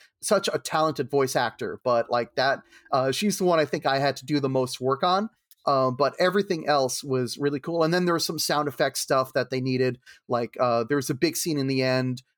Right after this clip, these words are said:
where Ash is, like, in the ocean and there's a storm, and the storm just didn't sound big enough. So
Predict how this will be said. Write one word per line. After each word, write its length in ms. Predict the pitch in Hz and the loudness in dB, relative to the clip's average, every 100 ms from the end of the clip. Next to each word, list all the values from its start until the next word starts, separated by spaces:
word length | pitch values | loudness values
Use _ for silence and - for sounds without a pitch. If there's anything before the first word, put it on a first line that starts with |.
| - | -4
where 300 | 131 127 131 | 0 0 2
Ash 360 | 135 135 - - | 0 0 -4 -6
is, 460 | 147 139 135 123 | -2 0 0 -2
like, 280 | 135 123 - - | 0 -2 -4 -4
in 160 | 151 135 | -2 2
the 180 | 127 120 | 2 2
ocean 400 | 147 147 139 147 | 2 2 2 0
and 140 | 127 120 | 0 -2
there's 160 | 107 | -4
a 60 | - | -6
storm, 600 | - 156 139 135 127 127 - - | -4 -2 0 2 0 -4 -12 -8
and 100 | 143 | -4
the 60 | 139 | -2
storm 380 | - 196 202 175 | -2 2 2 2
just 200 | 139 - | -2 -2
didn't 200 | 151 131 | 0 0
sound 280 | 156 123 117 | 0 0 0
big 160 | 127 | 0
enough. 280 | 127 104 98 | 0 -2 -2
So 380 | - 120 113 | -2 0 0